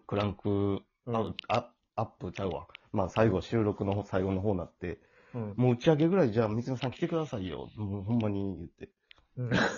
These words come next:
Speaker 1: も僕昔からもうずっと好きやったんですよ」って、もうさらけ出して言うて。
Speaker 2: うん。
Speaker 1: で、「どうしようかな」みたいな。「ちょっと着替えてくるね」みたいな感じで楽屋行きようときに、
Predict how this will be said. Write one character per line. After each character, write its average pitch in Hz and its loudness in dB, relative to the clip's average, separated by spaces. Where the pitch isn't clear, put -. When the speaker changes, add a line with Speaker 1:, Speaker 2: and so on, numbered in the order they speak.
Speaker 1:
も 104 2
僕 110 0
昔 131 2
か 196 -2
ら 147 2
も 98 -2
う 98 -4
ず 139 -6
っ - -6
と - -20
好 - -20
き 170 -4
や 139 0
っ - -6
た 104 -2
ん 101 -2
で 95 -2
す - -12
よ」 80 -6
っ - -14
て、 - -12
も 87 -6
う - -8
さ 131 -2
ら 131 2
け 131 0
出 113 2
し - -12
て 87 -6
言 95 0
う 82 -4
て。 - -12
Speaker 2:
う 120 -8
ん。 107 -10
Speaker 1:
で、 98 -4
「ど 135 0
う 139 0
し - -6
よ 90 0
う 82 -6
か 87 -12
な」 87 0
み 90 -6
た 87 -12
い - -12
な。 - -16
「ち - 0
ょ 160 2
っ - -4
と 82 -4
着 - -12
替 143 0
え 107 0
て 98 -8
く - -6
る 78 -6
ね」 98 0
み 98 -2
た - -10
い - -8
な 87 -10
感 90 -6
じ 85 -4
で 87 -2
楽 110 0
屋 110 4
行 101 0
き 110 -4
よ 92 0
う 78 -6
と - -14
き - -18
に、 92 -10